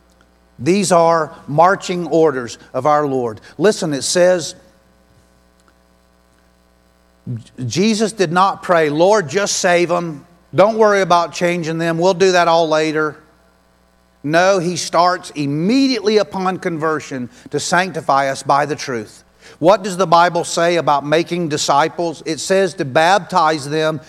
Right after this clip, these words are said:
and immediately start teaching them to put into practice the teaching of Jesus. Matthew twenty-eight, "All authority in heaven and on earth has been given to me." This is the same guy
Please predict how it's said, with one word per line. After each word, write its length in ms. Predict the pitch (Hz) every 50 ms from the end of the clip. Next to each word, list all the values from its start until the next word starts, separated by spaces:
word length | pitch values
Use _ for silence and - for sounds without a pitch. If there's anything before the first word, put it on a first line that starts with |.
| - - - -
and 140 | 151 156
immediately 600 | 156 151 151 160 175 202 220 208 214 196 202 208
start 400 | - - - 175 170 165 - -
teaching 440 | - 208 220 208 214 - 214 208 190
them 220 | 170 160 151 139 127
to 80 | 147
put 240 | 123 - 180 175 180
into 180 | 202 214 208 220
practice 540 | - 185 170 151 147 143 143 147 143 127
the 100 | 131 151
teaching 460 | 139 - - 175 170 - - 175 180 185
of 100 | 165 135
Jesus. 640 | 110 135 139 131 113 113 135 131 123 - - - - _ _ _ _ _ _ _ _ _ - -
Matthew 360 | - 135 147 151 147 - 170 156
twenty-eight, 720 | - - - 180 196 208 208 185 160 139 139 143 143 - - -
"All 440 | 151 175 214 233 226 233 233 208
authority 520 | 202 202 151 - 202 196 196 196 185 185 185
in 80 | 180
heaven 300 | 170 170 185 190 185 196
and 140 | 190 185 185
on 60 | 170
earth 180 | 156 160 151 -
has 120 | 151 139
been 180 | 127 143 151 147
given 280 | 135 156 160 170 175 165
to 60 | 175
me." 240 | 170 147 139 131 127
This 200 | 143 156 - -
is 140 | 170 156
the 100 | 165 175
same 340 | - - 196 190 202 220 220
guy 360 | 196 196 175 165 156 156 156